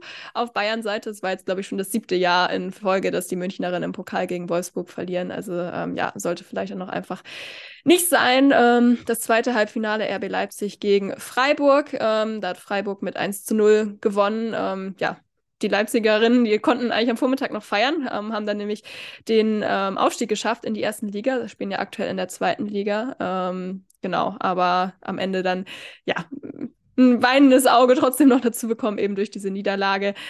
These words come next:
ähm, ja, die auch erst sehr spät kam, äh, der Sieg für Freiburg, dann klar gemacht in der sechsundneunzigsten Minute, glaub ich, also wirklich sehr, sehr spät und, ähm, genau das Finale zwischen Wolfsburg und Freiburg.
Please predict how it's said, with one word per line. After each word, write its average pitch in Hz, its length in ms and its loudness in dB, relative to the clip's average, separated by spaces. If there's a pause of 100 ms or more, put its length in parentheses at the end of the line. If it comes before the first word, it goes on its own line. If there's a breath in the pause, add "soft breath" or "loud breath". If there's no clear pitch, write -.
(140 loud breath)
ähm, 180 440 0 (200)
ja, 180 180 2
die 190 260 -4
auch 190 120 -2
erst 196 300 0
sehr 226 140 2
spät 285 240 0
kam, 233 320 0
äh, 202 160 -2
der 196 100 -4
Sieg 196 160 -10
für 196 140 -10
Freiburg, 190 560 -2
dann 180 340 -4 (260)
klar 185 200 -2
gemacht 185 280 -6
in 190 140 -6
der 180 280 0
sechsundneunzigsten 277 760 2
Minute, 277 360 6
glaub 247 260 0
ich, 247 140 -2
also 208 180 -4
wirklich 214 300 -8
sehr, 202 200 -2
sehr 196 220 -2
spät 202 440 -4
und, 190 360 -8
ähm, 185 240 -8
genau 175 240 -4
das 180 140 -6
Finale 185 280 -6
zwischen - 280 -10
Wolfsburg 185 360 -4
und 180 140 -8
Freiburg. 185 400 -6